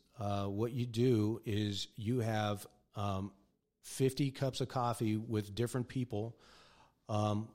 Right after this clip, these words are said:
who've already done what you're trying to do. And what ends up happening is after that fifty cups of coffee with those fifty different people, um, is you get eight hundred years of experience of,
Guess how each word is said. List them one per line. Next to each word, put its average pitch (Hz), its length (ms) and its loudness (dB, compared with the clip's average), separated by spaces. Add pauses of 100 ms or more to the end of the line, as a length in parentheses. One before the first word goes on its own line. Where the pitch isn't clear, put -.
(120)
who've 120 180 2
already 120 260 4
done 110 300 4
what 107 100 0
you're 104 100 0
trying 113 260 0
to 98 80 0
do. 98 340 2 (720)
And 107 500 2 (240)
what 117 260 2
ends 120 260 2
up 120 140 2
happening 107 640 -2
is 101 180 -6
after 107 260 -2
that 107 200 0
fifty 107 300 -2
cups 110 240 -4
of 101 60 -6
coffee 104 380 -4
with 95 180 -4
those 98 380 -4
fifty 123 300 -4
different 110 300 -2
people, 110 460 -4 (960)
um, 107 340 2 (100)
is 107 200 0
you 123 100 2
get 123 300 2 (800)
eight 131 200 4
hundred 117 380 2
years 107 300 2
of 92 100 -2
experience 90 640 -4 (800)
of, 101 540 0